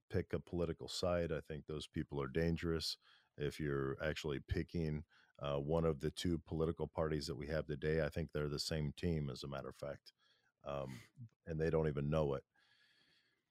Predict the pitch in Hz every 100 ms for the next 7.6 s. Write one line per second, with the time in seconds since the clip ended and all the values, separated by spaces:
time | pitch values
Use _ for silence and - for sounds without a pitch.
0 | - 98 - 110 101 98 95 90 87 156
1 | 170 151 - 95 80 78 87 87 - -
2 | 104 - 107 101 98 92 95 90 - 95
3 | 85 78 95 95 90 85 104 131 127 117
4 | 98 87 82 92 90 85 80 78 87 82
5 | 82 - 87 - 90 - - 87 80 -
6 | 76 85 78 - 92 87 78 - 87 -
7 | 82 80 80 - 82 82